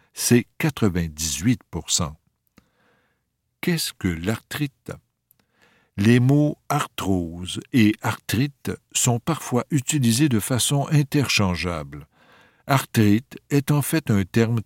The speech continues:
très général qui désigne toutes les formes d'inflammation des articulations, remarque la docteure Godbout. Cela inclut donc l'arthrose, la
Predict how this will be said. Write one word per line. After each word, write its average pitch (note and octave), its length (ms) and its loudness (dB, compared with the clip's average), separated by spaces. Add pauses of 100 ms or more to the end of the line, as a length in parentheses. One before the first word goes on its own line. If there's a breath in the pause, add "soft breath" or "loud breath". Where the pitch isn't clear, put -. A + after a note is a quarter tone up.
très A2 220 4
général A2 600 2
qui A2+ 160 0
désigne B2 420 4 (140)
toutes E3 320 -2
les F#2+ 260 2
formes A2 380 -2
d'inflammation A2+ 760 0
des E2+ 260 -4
articulations, E2+ 840 -4 (420)
remarque G2+ 500 -2
la D#2+ 200 -6
docteure F#2 480 2
Godbout. E2 520 -2 (600 soft breath)
Cela D#3 540 2
inclut G#2 500 2
donc G2+ 400 -2
l'arthrose, A2 960 -2
la G2+ 240 0